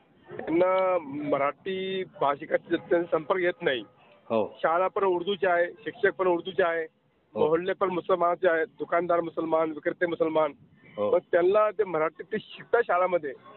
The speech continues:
Speaker 2: हम्म.
Speaker 1: पण ते काय आठवड्यातून दोन तास आहे,
Speaker 2: हा.
Speaker 1: दोन तासामध्ये ते काय मराठी शिकणार, काय बोलणार?
Speaker 2: अच्छा.
Speaker 1: सर जेव्हा नाही आले,
Speaker 2: हम्म.
Speaker 1: तर ते तास गेलाय.
Speaker 2: बर.
Speaker 1: तर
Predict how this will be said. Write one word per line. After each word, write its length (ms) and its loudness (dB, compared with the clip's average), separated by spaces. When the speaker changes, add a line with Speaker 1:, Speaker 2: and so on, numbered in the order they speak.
Speaker 2:
हम्म. 180 2
Speaker 1:
पण 120 4
ते 160 0
काय 280 0
आठवड्यातून 640 -4
दोन 220 2
तास 280 -2
आहे, 180 -2
Speaker 2:
हा. 40 2
Speaker 1:
दोन 160 6
तासामध्ये 480 -2
ते 120 0
काय 260 0
मराठी 260 -2
शिकणार, 300 -4
काय 180 -2
बोलणार? 400 0
Speaker 2:
अच्छा. 320 -2
Speaker 1:
सर 260 0
जेव्हा 300 0
नाही 200 2
आले, 300 -2
Speaker 2:
हम्म. 420 -2
Speaker 1:
तर 60 -2
ते 280 2
तास 360 0
गेलाय. 280 2
Speaker 2:
बर. 200 0
Speaker 1:
तर 260 2